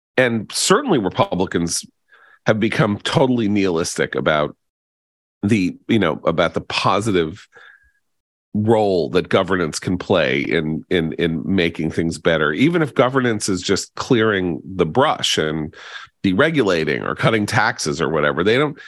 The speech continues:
nobody believe, or, you know, the vanguards of these pa-, parties no longer believe in the positive value of political action. And so what incentive do they have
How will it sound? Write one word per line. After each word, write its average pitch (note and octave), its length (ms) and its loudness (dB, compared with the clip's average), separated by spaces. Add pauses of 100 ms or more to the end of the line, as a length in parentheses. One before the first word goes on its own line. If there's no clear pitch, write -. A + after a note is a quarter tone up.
(360)
nobody F3 540 2
believe, B2 480 -4
or, G#2 260 2
you B2+ 80 2
know, F#2+ 120 2
the F#2 120 -2
vanguards A2 880 0
of G2+ 80 -6
these G2 160 -4
pa-, - 280 -2
parties C#3+ 480 0
no A2 100 2
longer C#3+ 300 0
believe G#2+ 420 0
in E2+ 80 -2
the - 80 -4
positive A#2+ 580 0
value G2+ 580 0 (1400)
of G#2+ 160 0
political G#2+ 600 0 (260)
action. C3 720 -2
And F#2+ 220 2
so F#2 560 2 (720)
what A2+ 280 2
incentive F3+ 520 2
do F3 120 2
they D#3 180 2
have D#3 440 0